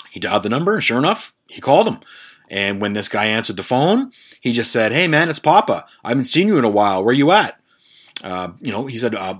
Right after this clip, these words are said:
"Butterfly was wondering when you were coming back. We haven't, we, you know, but, but, uh, you know,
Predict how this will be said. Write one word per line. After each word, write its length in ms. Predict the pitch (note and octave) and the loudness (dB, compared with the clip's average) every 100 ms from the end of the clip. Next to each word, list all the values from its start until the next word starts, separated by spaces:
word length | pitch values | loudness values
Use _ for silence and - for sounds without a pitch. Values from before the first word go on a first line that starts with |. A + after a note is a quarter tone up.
| A2+ | -2
"Butterfly 560 | - G3+ - A#2+ G2+ G2+ | 4 4 4 2 2 0
was 160 | G#2 | -2
wondering 340 | A#2 B2+ C3 B2+ | 0 0 2 2
when 120 | B2 | 2
you 140 | B2 A#2+ | 0 0
were 80 | |
coming 240 | A#2+ C3+ A#2+ | 0 -2 2
back. 360 | D#3 F#3+ D3+ G#2+ | 2 2 -2 -8
We 140 | G#2+ A#2 | -6 -4
haven't, 220 | A#2 A#2+ | -4 -4
we, 160 | A#2 | -6
you 100 | A#2 | -4
know, 220 | A#2 C3 D#3+ | -4 -2 -4
but, 180 | A#2+ - F2+ | -6 -10 -14
but, 200 | G#2 A#2 | -8 -4
uh, 240 | D#3+ F#3 - - - - | 0 0 -2 -8 -20 -18
you 80 | - | -14
know, 140 | D2+ | -12